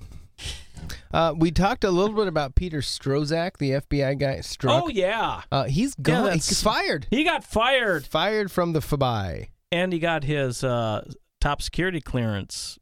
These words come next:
Speaker 2: revoked.
Speaker 1: Well, he should have. So did old retired Brennan.
Speaker 2: Yeah.
Speaker 1: Which is a bit, a scandal. Now, both of you were in government service at some point.
Speaker 2: Yeah.
Speaker 1: One of you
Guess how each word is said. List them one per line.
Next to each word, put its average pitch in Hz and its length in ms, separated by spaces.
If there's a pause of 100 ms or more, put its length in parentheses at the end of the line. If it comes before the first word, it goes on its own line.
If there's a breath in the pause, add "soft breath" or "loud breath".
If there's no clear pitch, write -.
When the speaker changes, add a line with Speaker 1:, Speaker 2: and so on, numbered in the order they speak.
(160)
Speaker 2:
revoked. 107 320
Speaker 1:
Well, 196 80
he 269 200
should 92 280
have. 95 160
So 269 220
did 190 340 (100)
old 185 360 (100)
retired 143 720
Brennan. 98 640 (100)
Speaker 2:
Yeah. 110 380
Speaker 1:
Which 160 180
is 165 140
a 156 60
bit, 170 200
a 160 80
scandal. 180 440
Now, 143 160
both 202 340
of 120 140
you 113 280 (400)
were 151 200
in 147 280 (220)
government 127 460
service 107 360
at 95 60
some 98 220
point. 98 240
Speaker 2:
Yeah. 113 300
Speaker 1:
One 202 200
of 208 140
you 151 300